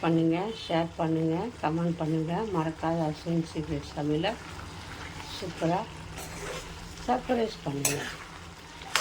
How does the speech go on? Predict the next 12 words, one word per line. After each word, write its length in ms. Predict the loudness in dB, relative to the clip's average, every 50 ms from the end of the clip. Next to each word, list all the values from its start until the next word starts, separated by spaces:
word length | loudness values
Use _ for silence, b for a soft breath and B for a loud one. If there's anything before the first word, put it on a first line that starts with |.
| 0 0 0
இன்னொரு 280 | 0 0 0 0 0 0 0
டிஷ்ஷில் 360 | -2 0 2 2 2 2 2 2
பார்ப்போம். 360 | 0 0 0 -2 -2 -2 -2 -2 -4 -4 -2
இது 160 | -2 -2 0 2 2
பாருங்க, 280 | 4 4 4 4 4 2 2 2 2
ரொம்ப 180 | 4 4 4 4 4 4 2
நல்லாயிருக்கும் 540 | 2 2 2 2 0 0 -4 -6 -8 -6 -6
கூட்டு. 240 | -6 -6 -6 -6 -10 -10 -12 -6 -6 -4 -2 0 0 -2 -2 -6 -10 -14 -16 -16 -16 -16 -14 -14 -14 -14 -12 -12 -12 -12 -12 -12 -14 -10 -10
கூட்டு 240 | -8 -8 -4 0 2 2
இல்லை, 200 | 2 2 4 4 2 2 0 -4 -12 -16 -16 -16 -16 -16 -8 -6 -6 -4 -4 -2
கிரேவி. 400 | 0 2 4 6 6 4 2 0 -6 -10 -12 -14 -14 -16 -16 -16 -18 -18 -18 -18 -18 -18 -16 -14 -12 -12 -12 -12 -12 -14 -14 -14 -14 -14 -14 -14 -16 -16 -16 -16 -16 -14 -14 -14 -14 -12 -12 -2 0 2 2 2 0 -4 -12 -16 -18 -16 -16 -16 -12 -8
அவ்வளோதான். 400 | -8 -6 -6 -8 -8 -10 -12